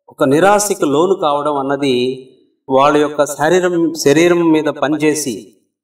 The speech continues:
ఆ శరీరం ఏదో ఒక అనారోగ్యాన్ని తెచ్చుకుంటుంది. కాబట్టి ఇక్కడ మనం తెలుసుకోవాలి, ఎప్పుడు కూడా సరే ఆ నిరాశ అన్నది జీవితం మీద మనకు ఎప్పుడూ కలగకూడదు. ఎందుకంటే మానవుడు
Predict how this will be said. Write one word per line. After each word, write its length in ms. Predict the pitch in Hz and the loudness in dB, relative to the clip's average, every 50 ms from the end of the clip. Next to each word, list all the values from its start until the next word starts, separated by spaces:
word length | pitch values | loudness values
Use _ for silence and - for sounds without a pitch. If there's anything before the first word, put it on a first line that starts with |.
| _ _ - | _ _ 0
ఆ 80 | 135 | 0
శరీరం 720 | 139 131 - 151 147 180 196 190 196 175 151 147 151 151 139 | 2 2 2 2 4 4 4 4 4 2 2 0 -2 0 0
ఏదో 220 | 147 156 185 185 | 2 2 4 2
ఒక 200 | 175 170 175 170 | 2 0 0 -4
అనారోగ్యాన్ని 600 | 147 139 151 156 151 151 139 147 135 135 131 131 123 | -4 -4 -4 -4 -4 -4 -4 -4 -4 -4 -4 -4 -6
తెచ్చుకుంటుంది. 760 | - 123 117 - - - 107 95 - 95 92 - - - - _ _ _ _ _ _ _ _ _ _ _ _ _ _ _ _ _ _ _ - | -8 -8 -10 -6 -4 -4 -2 -2 -4 -8 -8 -10 -12 -16 -20 _ _ _ _ _ _ _ _ _ _ _ _ _ _ _ _ _ _ _ -2
కాబట్టి 760 | 147 165 185 202 202 202 185 165 170 180 180 180 - - _ _ _ - | 0 2 2 2 2 4 4 4 2 2 -2 -4 -8 -16 _ _ _ -6
ఇక్కడ 260 | - - - 208 202 | -4 0 2 2 2
మనం 240 | 180 185 175 175 175 | 4 2 2 2 0
తెలుసుకోవాలి, 720 | 180 170 165 170 - - - 165 143 123 110 101 113 127 | 0 -2 -2 -2 -2 -2 0 0 0 0 0 -2 -2 0
ఎప్పుడు 360 | 147 147 151 151 196 208 208 | 0 0 0 -2 0 0 0
కూడా 300 | 202 208 190 180 175 170 | 0 0 0 0 0 0
సరే 320 | 156 - - 123 113 - - - - _ _ _ - 120 | -4 -4 -6 -6 -6 -8 -10 -12 -20 _ _ _ -4 -2
ఆ 60 | 127 | 0
నిరాశ 520 | 123 123 131 151 170 185 202 208 196 - 208 202 180 127 - - - _ _ _ _ _ _ _ - | 2 2 2 2 4 4 2 2 2 0 -2 -2 -2 -4 -6 -10 -18 _ _ _ _ _ _ _ 2
అన్నది 800 | 135 147 180 214 220 202 208 175 151 147 156 165 180 175 180 - - | 4 4 4 4 4 4 4 2 2 2 0 0 -2 -2 -4 -8 -12
జీవితం 420 | 131 - 156 196 208 202 208 202 190 | -6 -2 0 2 2 4 4 4 4
మీద 240 | 185 175 175 170 | 4 2 2 2
మనకు 340 | 170 156 151 147 147 147 147 | 0 0 -2 -2 -2 -2 -4
ఎప్పుడూ 260 | 139 143 139 139 135 | -4 -2 0 2 2
కలగకూడదు. 720 | 131 - 143 127 131 127 117 110 104 104 104 98 - - - _ _ _ _ _ _ _ _ - | 2 2 0 -4 -4 -2 0 0 0 0 -2 -4 -14 -18 -20 _ _ _ _ _ _ _ _ -2
ఎందుకంటే 760 | 120 139 185 - 208 202 202 202 175 147 143 165 180 180 - - _ _ - | 0 2 4 6 4 4 4 4 2 2 2 -2 -4 -8 -12 -18 _ _ -6
మానవుడు 540 | 127 117 123 147 175 190 190 190 185 175 160 | -2 0 0 2 2 2 2 2 2 0 0